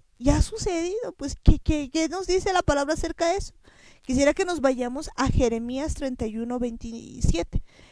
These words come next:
y pues aquí vamos a tenerlo más claro, y van a ver que esta es una palabra realmente hermosa. Dice lo siguiente: "He aquí, vienen días", dice Jehová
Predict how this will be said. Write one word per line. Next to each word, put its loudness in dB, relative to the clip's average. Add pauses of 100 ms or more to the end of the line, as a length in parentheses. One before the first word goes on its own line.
(220)
y -2
pues 2
aquí -6
vamos -6
a -4
tenerlo -10
más -10
claro, -8
y -10
van -6
a -4
ver -2 (380)
que 0
esta 0
es 2
una -4
palabra -4
realmente -10
hermosa. -8 (600)
Dice 8
lo 6
siguiente: 0 (180)
"He 6
aquí, 6 (240)
vienen 2
días", 2
dice -2
Jehová -4